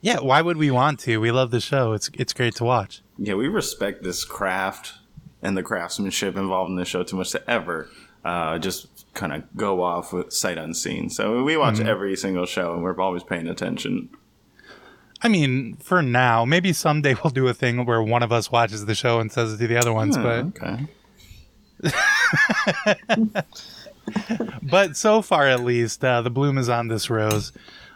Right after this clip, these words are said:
Speaker 1: Um, we watched the whole thing to-, together,
Speaker 2: Wow.
Speaker 1: actually. It was a lot of fun. But before we can do that, we have to watch another thing together. I've got a great video. Uh, I've got a great video about, um, drinks that you can <laughs> make, uh, based on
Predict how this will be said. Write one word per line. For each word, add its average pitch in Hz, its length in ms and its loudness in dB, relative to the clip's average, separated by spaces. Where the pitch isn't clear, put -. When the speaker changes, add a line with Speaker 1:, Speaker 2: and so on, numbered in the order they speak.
Speaker 1:
Um, 101 280 0
we 110 120 2
watched 151 300 2
the 160 80 2
whole 147 140 2
thing 151 220 2
to-, 131 80 0
together, 147 440 4
Speaker 2:
Wow. 127 60 6
Speaker 1:
actually. 120 460 2
It 127 80 2
was 127 160 0
a 131 40 0
lot 120 180 4
of 104 100 -4
fun. 120 340 -2
But 190 100 4
before 196 320 0
we 220 120 0
can 151 140 2
do 143 280 4
that, 127 380 4
we 127 80 2
have 139 120 2
to 139 100 0
watch 131 260 4
another 127 360 2
thing 110 220 -4
together. 107 340 0
I've 113 120 2
got 131 160 4
a 120 60 0
great 143 380 0
video. 170 560 2
Uh, 117 240 4
I've 113 60 -4
got 147 120 2
a 139 40 2
great 156 220 2
video 156 460 4
about, 123 560 2
um, 110 520 2
drinks 143 420 2
that 208 120 0
you 175 140 0
can 170 240 0
<laughs> - 60 -14
make, 180 320 -4
uh, 117 240 4
based 139 420 2
on 135 460 2